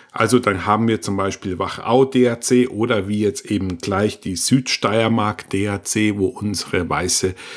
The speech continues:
Cuvée herkommt. Grundsätzlich ist es so, dass die österreichische Qualitätspyramide ähnlich, sehr ähnlich aufgebaut ist wie Deutschland.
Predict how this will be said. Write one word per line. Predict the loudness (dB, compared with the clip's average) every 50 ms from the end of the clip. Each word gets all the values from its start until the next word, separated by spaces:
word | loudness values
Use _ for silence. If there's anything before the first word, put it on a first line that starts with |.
| -18 -20 _ -8 0
Cuvée | 2 2 4 6 6 6 6
herkommt. | 4 0 -2 -4 -6 -8 -8 -8 -12 -16 _ _ -20 -20 -20 -20 _ _ -6
Grundsätzlich | 2 4 4 4 4 4 2 0 0 0 -2 0 0 0 -2 -6 -4
ist | 0 2 4 4
es | 4 2 2 4
so, | 4 4 4
dass | 4 2 2 2 2 0 -8 -6
die | -2 -2 0 0 -2 -4 -10 _ -4
österreichische | 0 0 0 2 0 -2 -2 0 0 -2 -2 -2 -4 -4 -4 -4 -6
Qualitätspyramide | -6 -6 -6 -4 -4 -4 -6 -6 -4 0 0 0 0 0 0 4 4 4 4 4 2 2 2 2 0 0
ähnlich, | -2 -2 -2 -2 0 2 2 0 0 -4 -10 -10
sehr | -6 -2 2 2 4 6
ähnlich | 6 4 4 2 -2 -6 -6
aufgebaut | -6 -6 -6 -4 -4 -4 -4 -2 -4 -4 -4 -4 -6
ist | -8 -8 -8 -8 -8 -8
wie | -8 -6
Deutschland. | -2 2 4 4 2 2 0 2 2 2 2 0